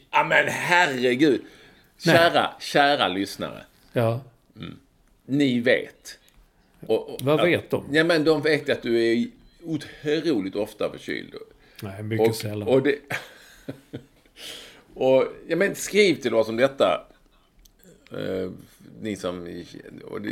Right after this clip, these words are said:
Speaker 1: ja, ni som vet. På Twitter och, eller vad ni vill.
Speaker 2: Ja.
Speaker 1: Ni vet ju detta.
Speaker 2: Däremot, däremot så känner jag en som drabbas av man cold allt, allt som oftast.
Speaker 1: Ja, för det första inte allt som oftast. Men,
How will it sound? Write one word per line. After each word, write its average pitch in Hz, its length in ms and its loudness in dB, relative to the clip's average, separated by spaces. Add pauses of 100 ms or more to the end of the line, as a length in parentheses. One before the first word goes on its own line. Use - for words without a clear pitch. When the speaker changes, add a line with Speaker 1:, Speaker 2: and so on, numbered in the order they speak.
(160)
Speaker 1:
ja, 80 200 -6 (120)
ni 92 100 -12
som 90 160 -10
vet. - 320 -8 (120)
På 92 100 -6
Twitter 78 480 -6
och, 80 160 0
eller 85 120 -2
vad 82 160 -6
ni 73 60 -12
vill. 78 220 -8
Speaker 2:
Ja. 98 60 -16 (600)
Speaker 1:
Ni 107 120 -6
vet 131 300 0
ju 120 40 -2
detta. - 140 2
Speaker 2:
Däremot, 214 840 4 (100)
däremot 170 840 2
så 139 280 -2
känner 131 360 0
jag 160 160 0
en 135 160 0
som 127 300 -2 (240)
drabbas 131 440 2
av 131 140 0
man 131 480 2
cold 104 420 0
allt, 110 240 -4
allt 113 300 2
som 113 180 -6
oftast. - 580 -8 (640)
Speaker 1:
Ja, 135 220 4 (200)
för 147 80 2
det 139 80 2
första 147 280 6
inte 160 240 4
allt 143 160 4
som 127 120 -2
oftast. 127 380 2
Men, 131 180 0